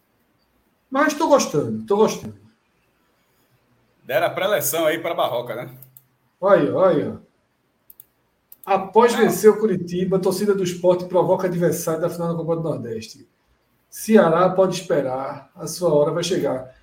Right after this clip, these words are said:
Speaker 1: Eu não
Speaker 2: Olha
Speaker 1: posso
Speaker 2: só.
Speaker 1: reclamar da matéria, não.
Speaker 2: Não, não pode, mas ao mesmo tempo, isso é feito por qualquer time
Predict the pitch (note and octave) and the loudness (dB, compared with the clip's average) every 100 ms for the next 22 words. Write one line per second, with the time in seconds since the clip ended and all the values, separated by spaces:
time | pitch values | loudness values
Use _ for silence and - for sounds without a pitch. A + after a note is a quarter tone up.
0 | _ _ _ _ - F#4 G4 C4 C4+ B3+ | _ _ _ _ 0 4 6 6 4 4
1 | B3+ A3+ G3+ F#3+ D#3+ - C3 A#2+ A#2 G#2+ | 2 4 4 4 0 -2 -2 -4 -6 -8
2 | G#2+ _ _ _ _ - D4 A3+ E4+ E3 | -12 _ _ _ _ -4 -2 -2 -4 -2
3 | B2 C#3 F3+ G#3 A3+ D#4 C#4+ C3+ C#3 - | -2 0 0 0 -2 -6 -8 -8 -8 -10
4 | - - E3 D3+ - G2 A2 - _ D3+ | -16 -16 -12 -10 -10 -16 -20 -20 _ -6
5 | D3+ D#3 E3+ - _ _ _ _ _ _ | -4 -4 -8 -14 _ _ _ _ _ _
6 | _ - - E3 D#3 - - - - - | _ -16 -10 -8 -10 -14 -18 -20 -18 -8
7 | - - - - G3 - - F#3+ G#3 G#3+ | -8 -8 -14 -10 -10 -10 -10 -8 -6 -6
8 | A#3+ - | -8 -16